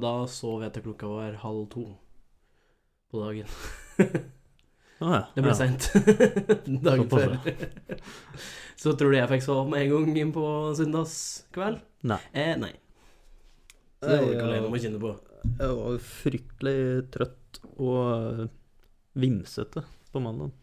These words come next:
Speaker 1: Jeg tok, jeg tok det rolig på mandag. Jeg bare fant ut at, ok, nå skal jeg bare gå over og se hva jeg faktisk må gjøre, og lage meg en liste, gå over utstyr,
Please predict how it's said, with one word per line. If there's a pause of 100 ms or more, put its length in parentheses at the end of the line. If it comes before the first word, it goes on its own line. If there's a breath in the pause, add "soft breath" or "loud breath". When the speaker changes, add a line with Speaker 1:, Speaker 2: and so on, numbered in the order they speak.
(560 soft breath)
Speaker 1:
Jeg
tok,
jeg
tok
det
rolig
på
mandag.
Jeg
bare
fant
ut
at,
ok,
nå
skal
jeg
bare
gå
over
og
se
hva
jeg
faktisk
må
gjøre,
og
lage
meg
en
liste,
gå
over (100)
utstyr,